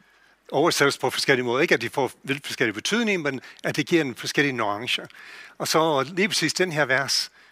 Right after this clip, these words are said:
på Amplified, øh, versionen har jeg forsøgt at oversætte til dansk også. Men, øh, "Nu er tro forsikringen af de ting, man håber på,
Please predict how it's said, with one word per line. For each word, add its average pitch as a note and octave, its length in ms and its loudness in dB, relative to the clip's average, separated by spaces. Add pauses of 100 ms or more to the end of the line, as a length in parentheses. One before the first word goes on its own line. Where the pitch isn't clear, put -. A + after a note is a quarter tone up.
(180)
på A#2 280 -2
Amplified, A#2+ 600 -2 (580)
øh, A2 200 -4
versionen A2 380 -2
har A2+ 120 -2
jeg A2 140 0 (640)
forsøgt C3 320 0
at C3+ 60 -6
oversætte B2 420 -4 (140)
til B2+ 120 -6
dansk C3+ 280 0
også. C3+ 220 -2 (540)
Men, A2+ 200 -6
øh, G#2+ 160 -4 (520)
"Nu F3 320 0 (140)
er - 80 -2
tro - 500 -4
forsikringen B2+ 720 -2 (380)
af C3+ 120 -4
de G3 120 -2
ting, D#3 340 -4 (260)
man A#2 180 -2
håber G#3 380 -2
på, G2 300 -10